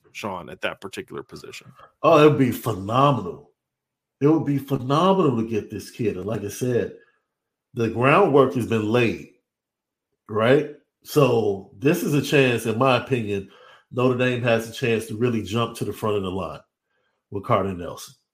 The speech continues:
Speaker 2: And we know Alabama and all the other programs that are sniffing around,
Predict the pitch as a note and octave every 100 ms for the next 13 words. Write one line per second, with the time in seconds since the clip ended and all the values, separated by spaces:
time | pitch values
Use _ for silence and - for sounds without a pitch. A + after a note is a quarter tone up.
0 | _ _ _ - A2+ B2+ E3 D3+ C#3 C3
1 | B2+ B2+ - - A2 A2+ A2+ A2+ A2 G#2+
2 | G#2+ G2+ G#2 G#2 G2 G2 - G#2+ G2 F#2+
3 | F2+ G2+ F#2 - G2 F#2 G#2 F#2 F#2+ F2+
4 | F#2